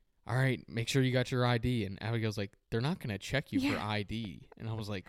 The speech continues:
Speaker 1: "What?" And she's like, "Yeah, Hunter, they don't care."
Speaker 2: <laughs>
Speaker 1: Like, we would, like, going out there, going to the brewery or something, as long as you
Speaker 2: Yeah,
Speaker 1: don't
Speaker 2: even
Speaker 1: look
Speaker 2: the
Speaker 1: like
Speaker 2: other
Speaker 1: you're
Speaker 2: day
Speaker 1: twelve years old, like,
Speaker 2: The other
Speaker 1: no
Speaker 2: day we
Speaker 1: one's
Speaker 2: went to a
Speaker 1: asking.
Speaker 2: brewery for Valentine's Day, and you were like, "You have your I D?" And I'm like,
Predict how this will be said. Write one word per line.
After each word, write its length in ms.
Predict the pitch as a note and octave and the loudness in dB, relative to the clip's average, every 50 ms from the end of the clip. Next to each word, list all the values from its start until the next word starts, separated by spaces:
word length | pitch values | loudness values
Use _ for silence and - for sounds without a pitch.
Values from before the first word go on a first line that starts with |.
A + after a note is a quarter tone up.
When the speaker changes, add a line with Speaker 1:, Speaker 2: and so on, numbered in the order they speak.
| - - - | -12 -8 -6
Speaker 1:
"What?" 140 | F3+ B3 - _ _ - | -6 -6 -8 _ _ -14
And 80 | C3 A#2+ | -12 -8
she's 220 | - D3 B2 A#2+ | -6 -6 -4 -4
like, 120 | A#2+ A2 _ _ | -4 -6 _ _
"Yeah, 100 | - F3+ | -4 -2
Hunter, 240 | F#3 C#3 C#3+ D3 D3 | -2 -2 -2 -4 -2
they 140 | B2+ C#3 C3 | 0 -2 0
don't 280 | - E3+ F#3+ - - - | 0 -2 -4 -4 -10 -10
care." 460 | - - D3 D#3+ F#3 B2+ E2+ - - | -6 -2 -2 0 0 -2 -4 -6 -2
Speaker 2:
<laughs> 20 | - | 2
Speaker 1:
Like, 260 | D4+ C#4+ C3 C#3 - - - - - - - - - - - | 2 4 4 2 0 -4 -18 -20 -20 -20 -20 -20 -18 -6 4
we 140 | C3+ C#3+ D3+ | 6 8 8
would, 220 | D#3+ D#3 D3+ C#3 A2+ B2 | 10 8 6 4 2 0
like, 220 | C#3 C3+ B2+ A#2 A2+ - - - C#3 B2 | 2 2 2 2 0 -8 -10 -8 -2 4
going 320 | B2+ C3+ C#3 D3+ D3 C#3+ | 6 6 6 6 4 2
out 200 | C#3 C#3 C3+ - - | 2 0 0 0 2
there, 220 | C3 B2+ C3+ C3+ | 2 4 4 4
going 260 | A#2+ G#2 - A2+ B2 | 4 4 4 4 4
to 60 | B2+ A#2+ | 4 2
the 80 | A2 | 0
brewery 440 | G#2+ G2 A2+ G#2+ A2 A2+ A#2+ B2 B2 | 0 0 0 2 4 4 4 4 4
or 60 | B2 | 2
something, 420 | - - C#3+ B2+ - D3 C#3 C#3 - | 2 0 -4 -2 0 0 0 0 2
as 200 | - D3 C#3 - | 2 2 2 4
long 160 | G#3+ A3+ B3 B3 | 0 0 2 2
as 100 | G#3 - | 2 8
you 60 | F4 | 10
Speaker 2:
Yeah, 60 | F#4 | 10
Speaker 1:
don't 80 | E4+ D4 | 10 10
Speaker 2:
even 100 | - F4 | 10 8
Speaker 1:
look 60 | - G4 | 6 6
Speaker 2:
the 40 | G4+ | 6
Speaker 1:
like 80 | G4 E4+ | 6 6
Speaker 2:
other 60 | E4 | 6
Speaker 1:
you're 80 | D#4 B3+ | 4 6
Speaker 2:
day 180 | B3 B3+ B3+ | 6 6 6
Speaker 1:
twelve 260 | B3+ G#2+ G#2+ A#2 A#2 | 6 6 6 6 4
years 260 | A#2 A#2+ A#2+ A#2 G#2 G#2 | 6 6 6 6 6 4
old, 340 | G2 G2 G2+ G#2+ A2+ A2 | 0 0 0 -2 -2 -2
like, 200 | A2 G#2+ F#2+ G2+ - - - _ - | -2 -2 -2 -4 -6 -10 -20 _ -4
Speaker 2:
The 120 | - D#4+ D#4 | 0 0 2
other 160 | D#4+ F4+ F#4 | 4 4 6
Speaker 1:
no 80 | C#4+ | 6
Speaker 2:
day 120 | D4 D#4+ E4 | 6 6 6
we 120 | D#4+ C#4+ C4 | 4 4 4
Speaker 1:
one's 40 | B3 B3+ | 4 4
Speaker 2:
went 140 | B3 A#3 - | 2 2 0
to 80 | - | 0
a 40 | C#4+ | 0
Speaker 1:
asking. 120 | C4 A#3+ A3 | 0 0 0
Speaker 2:
brewery 440 | A3 G#3+ A3 B3 A#3+ A3+ G3+ G#3 | -2 -4 -4 -4 -4 -4 -6 -8
for 180 | A3 - A3+ G#3+ | -8 -8 -8 -8
Valentine's 520 | G#3 G#3 G3 - A3+ A#3 A3+ G#3+ G#3 G#3+ A3 | -6 -4 -4 -4 -4 -4 -4 -4 -4 -4 -4
Day, 160 | - G3+ G#3+ | -4 -2 -2
and 140 | G#3+ G#3+ A3 _ - - | -2 -2 -4 _ -16 -10
you 180 | - A3 A#3 A#3 | -6 -4 0 0
were 100 | A3+ A3 | 0 2
like, 260 | G#3+ A3+ A3+ A3 - | 2 0 0 0 0
"You 120 | A#3 B3 C4 | -2 0 2
have 180 | B3+ A3+ A3+ | 2 0 0
your 160 | A3+ A#3 A#3 A#3 | 2 2 2 4
I 100 | A3+ A3 | 2 2
D?" 420 | G3 - G3 F#3+ G3 A3+ A#3+ C4+ - | 0 -2 -6 -6 -4 -4 -6 -6 -4
And 80 | - C4 | -2 -2
I'm 80 | B3+ B3 | 0 0
like, 120 | B3+ B3 | 0 -2